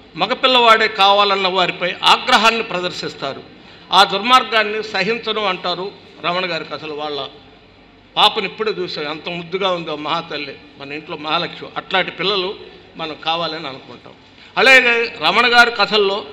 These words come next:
ప్రకృతి, పర్యావరణాల ప్రేమ ఉంది. ఇజ్రాల గురించి చెప్పారు, అలాగే స్నేహం గురించి కూడా చెప్పారు.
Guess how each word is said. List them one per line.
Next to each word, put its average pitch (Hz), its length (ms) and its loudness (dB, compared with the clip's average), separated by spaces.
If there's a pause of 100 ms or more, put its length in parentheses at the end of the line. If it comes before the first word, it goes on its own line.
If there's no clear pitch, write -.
(840)
ప్రకృతి, 269 580 -4 (160)
పర్యావరణాల 226 600 4
ప్రేమ 202 360 0
ఉంది. 214 460 -2 (840)
ఇజ్రాల 262 540 4
గురించి 240 460 -4
చెప్పారు, 208 460 -2 (880)
అలాగే 233 720 4
స్నేహం 233 400 2 (220)
గురించి 202 340 -2
కూడా 190 280 -2 (240)
చెప్పారు. 139 400 -6